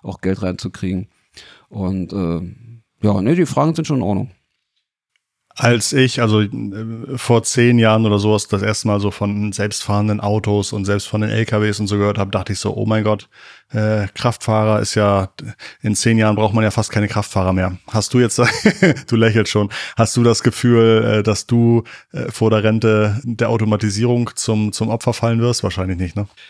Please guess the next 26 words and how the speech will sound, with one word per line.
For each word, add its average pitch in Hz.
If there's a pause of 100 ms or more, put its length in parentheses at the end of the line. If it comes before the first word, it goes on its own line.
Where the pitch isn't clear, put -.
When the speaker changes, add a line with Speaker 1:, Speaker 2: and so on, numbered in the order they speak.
(140)
Speaker 1:
Eher 110
nicht 127
und 107
ich 104
hoffe 113
auch 90
nicht. 92
Das 92
Speaker 2:
Ja. 95
Speaker 1:
wäre 107
ein 98
Albtraum. 85
Also 101 (300)
Speaker 2:
Aber 110
es 107
ist 110
auch 123
eigentlich 113
relativ 104
unwahrscheinlich, 95
ne? 117
Speaker 1:
Es 117
ist 110
unwahrscheinlich. 104
Speaker 2:
Ja. -
Speaker 1:
Also 113